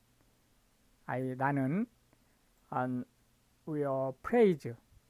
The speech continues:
어, 찬양할 것입니다. I will, 어,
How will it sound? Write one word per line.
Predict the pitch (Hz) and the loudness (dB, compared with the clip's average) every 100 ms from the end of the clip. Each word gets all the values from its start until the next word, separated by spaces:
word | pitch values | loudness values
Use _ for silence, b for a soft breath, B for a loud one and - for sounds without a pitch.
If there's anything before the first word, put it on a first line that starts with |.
| _ _ - | _ _ -12
어, | 143 127 127 | -8 -8 -10
찬양할 | - 202 196 151 143 202 247 b b b b _ - 180 185 | -8 -4 -2 0 -2 -4 -8 b b b b _ -4 -4 -2
것입니다. | - 165 170 131 120 135 104 - _ _ _ _ | -4 -4 -4 -6 0 0 0 -8 _ _ _ _
I | - 139 | -10 -6
will, | 127 127 120 135 190 240 _ - | -4 -4 -2 0 -2 -4 _ -8
어, | 143 | -8